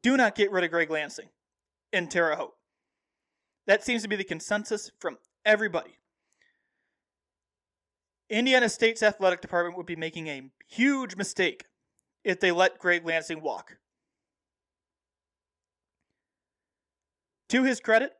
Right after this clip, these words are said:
in the press conference yesterday, he addressed it and said, "I'm gonna take some time off this week and meet with, meet with officials." They made their statement. He didn't really say much about it. He was all about the players, and that's how it should be.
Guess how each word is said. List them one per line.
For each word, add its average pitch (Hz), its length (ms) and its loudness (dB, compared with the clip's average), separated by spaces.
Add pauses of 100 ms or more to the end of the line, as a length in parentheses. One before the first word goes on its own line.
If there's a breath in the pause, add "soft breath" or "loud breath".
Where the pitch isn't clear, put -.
(1200)
in 202 120 2
the 208 80 -6
press 202 200 0
conference 202 380 0
yesterday, 208 420 2 (760)
he 220 160 2
addressed 196 320 4
it 233 100 0
and 196 100 -12
said, 180 380 -2 (540)
"I'm 185 60 -10
gonna 170 140 -2
take 190 200 0
some 190 140 -10
time 185 240 0
off 185 160 2
this 190 180 -4
week 220 220 -6 (400)
and 180 100 -6
meet 175 100 -2
with, 165 180 -10 (220)
meet 185 220 -8
with 165 160 -8
officials." 214 440 -2
They 160 120 2
made 160 200 0
their 175 160 2
statement. 202 420 -4 (560 soft breath)
He 170 100 -4
didn't 180 160 0
really 208 160 2
say 233 180 2
much 214 200 0
about 143 180 -6
it. - 80 -16 (260)
He 180 120 -8
was 185 140 0
all 202 160 8
about 196 200 8
the 214 80 -6
players, 196 360 0
and 170 100 -8
that's 160 140 -4
how 190 140 -2
it 190 80 -8
should 180 200 -2
be. - 160 -20